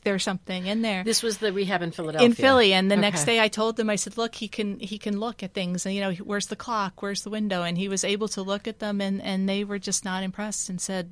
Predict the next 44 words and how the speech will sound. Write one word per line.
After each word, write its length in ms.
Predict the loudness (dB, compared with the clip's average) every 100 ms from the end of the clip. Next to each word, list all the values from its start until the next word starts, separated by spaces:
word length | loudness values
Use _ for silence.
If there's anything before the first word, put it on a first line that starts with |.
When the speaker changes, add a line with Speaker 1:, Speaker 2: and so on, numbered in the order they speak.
| -8
Speaker 1:
you 140 | -4
know, 160 | -2 -2
"Well, 180 | -4 -4
it 100 | -4
might 200 | -4 -4
be 140 | -6
a 80 | -6
learned 300 | -6 -6 -8
response." 640 | -8 -8 -8 -8 -8 -10 -12 -20 -20 -20 _ _ -10
And 220 | -6 -6
I 160 | -8 -10 _
said 240 | -4 -4 -4
to 100 | -8
them, 100 | -4
"Well, 240 | -2 -2
a 0 |
learned 240 | -2 -4
response, 480 | -4 -6 -6 -6 -8 -10 -12
<laughs> 160 | -4
isn't 300 | 0 0 -2 -4
that 160 | -2
a 80 | -2
response?" 500 | -4 -6 -8 -6 0
Speaker 2:
It's 80 | 2
a 80 | 4
response. 760 | 2 2 2 2 2 0 0
Speaker 1:
It's 160 | 4 4
something, 840 | 6 6 4 -2 -6 -8 -6 -4
yeah, 180 | 0 0
but 220 | -2 -2
they, 320 | -2 -4 -6 -14 _ -2
and 400 | 0 2 2 2
another 360 | 2 2 2 0
time 200 | -2 0
all 160 | 0
his 140 | 0 -2
friends 340 | -6 -4 -6
came 220 | -6 -8
to 80 | -6
visit, 420 | -6 -6 -4 -4
and 140 | -4 -4
there 80 |
were 60 | -8
f-, 160 | -10